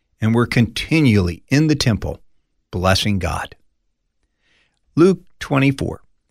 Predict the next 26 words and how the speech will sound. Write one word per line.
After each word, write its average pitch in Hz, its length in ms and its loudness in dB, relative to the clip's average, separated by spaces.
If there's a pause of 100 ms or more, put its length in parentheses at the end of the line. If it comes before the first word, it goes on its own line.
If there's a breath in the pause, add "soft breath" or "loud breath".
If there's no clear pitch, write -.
(240)
verses 156 320 2
forty-four 120 580 0
to 110 80 2
fifty-three. - 760 -6 (640)
Let 285 140 4
us 185 160 0
pray. - 280 -12 (1400)
O 131 180 6
King 104 320 -2
of 92 140 -4
glory, 95 400 4
Lord 139 320 4
of 139 140 2
hosts, - 640 0
uplifted 151 800 0
in 143 160 2
triumph 139 760 0
far 156 240 6
above 139 260 4
all 131 180 4
heavens, 117 500 0 (680)
leave 180 320 -2 (140)
us 135 360 2
not 92 300 -2
without 87 320 -2
consolation, 104 840 0